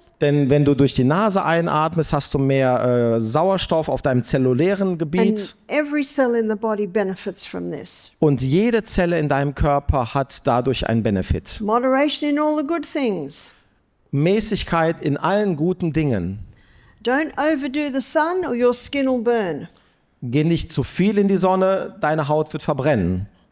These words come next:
Speaker 2: But many people today underdo the sun.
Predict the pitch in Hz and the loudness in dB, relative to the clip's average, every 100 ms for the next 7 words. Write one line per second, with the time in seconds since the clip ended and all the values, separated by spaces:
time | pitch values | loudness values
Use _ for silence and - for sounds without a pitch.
0 | - - _ - 220 233 285 320 269 277 | -20 -20 _ -6 -4 0 0 0 -2 -2
1 | 233 233 214 226 233 220 - - 233 220 | 0 -2 -2 0 2 0 -2 -2 -2 -2
2 | 185 160 170 175 - - | -4 -6 -6 -6 -8 -8